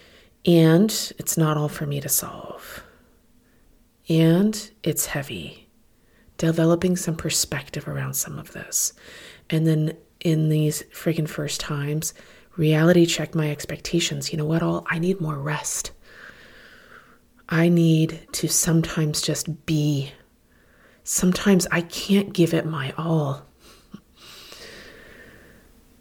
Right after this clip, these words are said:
I'm not, my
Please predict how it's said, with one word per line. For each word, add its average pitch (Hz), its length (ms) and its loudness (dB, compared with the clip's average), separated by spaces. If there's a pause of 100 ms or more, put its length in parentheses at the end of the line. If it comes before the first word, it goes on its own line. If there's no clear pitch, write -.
(800)
I'm 180 260 6
not, 175 560 2 (320)
my 190 220 4